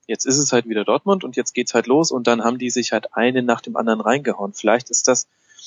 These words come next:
auch einfach, die haben ihr Selbstvertrauen ja nicht irgendwie mit einer, mit einem Handstreich vom Tisch gefegt, sondern sie haben's schön kontinuierlich in siebzehn, äh, Grottenpartien, ich übertreibe jetzt ein bisschen,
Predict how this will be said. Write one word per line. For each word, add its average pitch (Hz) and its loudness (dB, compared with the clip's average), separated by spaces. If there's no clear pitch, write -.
auch - -2
einfach, 123 0
die 110 0
haben 135 -2
ihr 131 0
Selbstvertrauen 131 0
ja 127 0
nicht 135 -8
irgendwie 123 -8
mit 120 -12
einer, 120 2
mit 120 -2
einem 110 2
Handstreich 123 0
vom 117 -10
Tisch - 0
gefegt, 117 -4
sondern 110 -2
sie 110 0
haben's 117 2
schön 143 2
kontinuierlich 135 -2
in 117 -6
siebzehn, 127 0
äh, 120 -2
Grottenpartien, 127 -2
ich - -20
übertreibe 113 0
jetzt - -2
ein - -20
bisschen, 117 -4